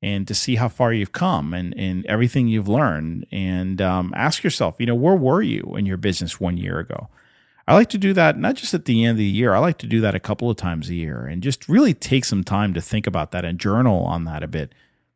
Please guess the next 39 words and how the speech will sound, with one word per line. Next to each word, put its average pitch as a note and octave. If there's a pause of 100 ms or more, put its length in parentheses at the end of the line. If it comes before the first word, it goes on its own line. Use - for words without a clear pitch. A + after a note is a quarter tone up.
(180)
Where F#3+
was A2+
I E2 (100)
a F2+
year E2+
ago - (140)
in, D#2+
in E2+
business F2+ (580)
and E2
in F#2
all F2
these F#2
aspects E2 (140)
of D#2
my D#2
life? -
I -
think E3+
it's -
important. B2+
It F2+
really C3
adds G#2+
a G2+
lot F#2
of F#2
perspective, D#2+ (580)
uh, D2+
to -
your F#2
story G#2
and, F2+
and E2+
really A2+
to, G#2
to -
your F2+
thinking. G2